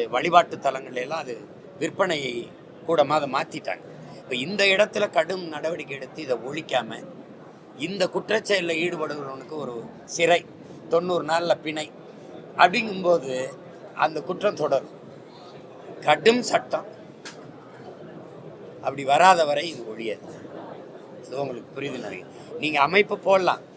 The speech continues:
அமைப்பு போட்டா பாதிக்கப்பட்ட பெண்களுக்காக பேசலாம். பெண்கள் போய் எப்படி, இந்த அமைப்பு போய் எப்படி தடுக்கும்? குற்றம் நிகழ்வது,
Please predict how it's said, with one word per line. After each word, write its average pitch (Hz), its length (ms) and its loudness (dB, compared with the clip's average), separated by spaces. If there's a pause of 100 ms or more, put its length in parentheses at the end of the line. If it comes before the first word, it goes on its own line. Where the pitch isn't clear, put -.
(640)
அமைப்பு 196 360 2
போட்டா 175 220 6 (140)
பாதிக்கப்பட்ட 190 480 6 (100)
பெண்களுக்காக 170 480 -4 (140)
பேசலாம். 165 480 2 (760)
பெண்கள் 214 360 2
போய் 208 180 2
எப்படி, 175 200 -8
இந்த 160 140 4
அமைப்பு 214 300 0
போய் 226 180 2
எப்படி 196 220 -4
தடுக்கும்? 185 420 2
குற்றம் 185 340 -2
நிகழ்வது, 196 460 0